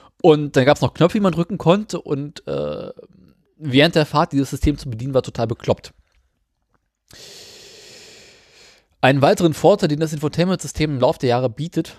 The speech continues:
war, dass es fest eingebaut wurde ins Fahrzeug und nicht wie früher mit din Schächten, wo man einfach nach ein paar Jahren, wenn's Autoradio, hm, vielleicht ein bisschen Jahre gekommen war, nicht mehr die modernste Technik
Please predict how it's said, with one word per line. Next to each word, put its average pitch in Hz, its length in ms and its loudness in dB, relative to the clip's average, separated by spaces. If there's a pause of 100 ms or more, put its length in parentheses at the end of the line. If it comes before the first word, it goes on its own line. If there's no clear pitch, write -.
(120)
war, 113 580 0 (400)
dass 151 300 4
es 151 140 -6
fest - 260 -2
eingebaut 156 480 0
wurde 104 140 -2
ins 98 120 -8
Fahrzeug 151 560 -2
und 123 260 -4
nicht 156 260 0
wie 139 100 0
früher 160 260 2
mit 123 160 -2
din 214 160 0
Schächten, - 420 -2
wo 120 60 -4
man 131 100 0
einfach 113 280 -4
nach 123 100 4
ein 123 140 -2
paar 120 100 0
Jahren, 127 220 2
wenn's - 180 -4
Autoradio, 117 580 -2 (220)
hm, 180 300 -8
vielleicht 196 220 0
ein 202 80 -4
bisschen 214 260 2
Jahre 165 260 6
gekommen 190 260 -2
war, 151 120 4
nicht 156 120 -4
mehr 160 80 2
die 147 60 0
modernste 127 400 0
Technik - 460 -6